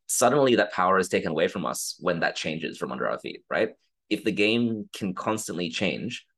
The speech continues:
what can we continue to talk about? We can only criticize something that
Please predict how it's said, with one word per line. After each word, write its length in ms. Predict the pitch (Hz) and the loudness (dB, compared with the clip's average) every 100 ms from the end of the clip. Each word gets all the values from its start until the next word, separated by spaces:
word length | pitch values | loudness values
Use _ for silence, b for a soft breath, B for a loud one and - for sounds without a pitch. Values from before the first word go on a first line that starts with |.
| _ | _
what 500 | - 80 82 90 82 | -10 -8 -4 0 0
can 180 | - 101 | 0 -2
we 140 | 95 - | 0 -2
continue 380 | 92 - 90 | -4 -2 -2
to 80 | 82 | -2
talk 200 | 80 110 | -4 -6
about? 320 | - - - | -4 -6 -6
We 120 | 82 85 | -6 -4
can 120 | 90 | -2
only 540 | 90 95 90 82 80 | 0 0 2 2 0
criticize 560 | - - 92 - 67 - | -2 -2 -2 -2 -4 -4
something 420 | 76 - 78 62 | -6 -6 -8 -6
that 160 | 67 | -6